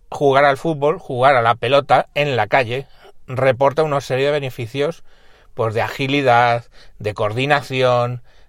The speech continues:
de salud, eh, pues lo mismo, y no, y por supuesto no aspiras, a lo mejor luego el niño es, bueno, un superdotado y resulta que se convierte en Cristiano Ronaldo, pero no aspiras en principio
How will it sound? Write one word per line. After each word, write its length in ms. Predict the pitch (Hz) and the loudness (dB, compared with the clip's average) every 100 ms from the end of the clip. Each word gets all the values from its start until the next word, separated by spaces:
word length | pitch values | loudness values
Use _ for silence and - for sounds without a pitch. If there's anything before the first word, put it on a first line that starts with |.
| - | -14
de 580 | 110 104 104 101 98 104 | -8 -6 -6 -6 -8 -2
salud, 560 | 156 143 131 120 120 - - - - - - - - - | 0 2 0 -2 -4 -10 -20 -20 -20 -20 -18 -20 -20 -10
eh, 480 | 139 139 139 135 131 123 - | -2 0 0 0 -2 -6 -4
pues 380 | 151 123 117 - _ | -4 -4 -12 -20 _
lo 280 | 151 151 147 | -6 0 0
mismo, 580 | 165 202 180 165 156 - _ _ - - - - | 0 -4 -4 -6 -6 -8 _ _ -20 -20 -18 -10
y 140 | 160 | -6
no, 160 | 156 196 | -2 -2
y 120 | 143 | -2
por 140 | 131 143 | -6 -6
supuesto 340 | 139 175 208 | -4 -2 0
no 160 | 185 180 | 2 0
aspiras, 440 | 175 - 220 156 | 0 -4 0 0
a 40 | 139 | 0
lo 80 | |
mejor 180 | 120 165 | -2 0
luego 160 | 170 165 | 2 2
el 80 | 165 | 0
niño 260 | 185 175 | -2 0
es, 220 | 180 - - - - | 0 -4 -14 -20 -8
bueno, 300 | 127 185 - | 0 0 0
un 140 | 139 | -8
superdotado 720 | - 151 156 143 131 160 185 143 | -6 0 2 2 2 2 2 0
y 120 | 131 | -4
resulta 420 | 127 110 151 160 | -4 -4 -6 -6
que 160 | - 127 | -6 -10
se 160 | 131 | -8
convierte 600 | 123 131 139 147 170 160 | -8 -4 -4 -2 -4 -4
en 80 | 135 | -8
Cristiano 480 | 123 120 - 135 131 | -8 -10 -6 -2 -2
Ronaldo, 520 | 113 110 110 92 104 - - - - - - - | -2 -4 -6 -8 -14 -18 -20 -20 -20 -20 -4 4
pero 320 | 202 160 - 139 | 6 4 -2 -4
no 180 | 156 | 0
aspiras 480 | 143 - - 202 123 | 0 0 -4 -2 -2
en 140 | 135 120 | -4 -8
principio 560 | 123 135 127 143 170 | -6 -6 -6 -6 -8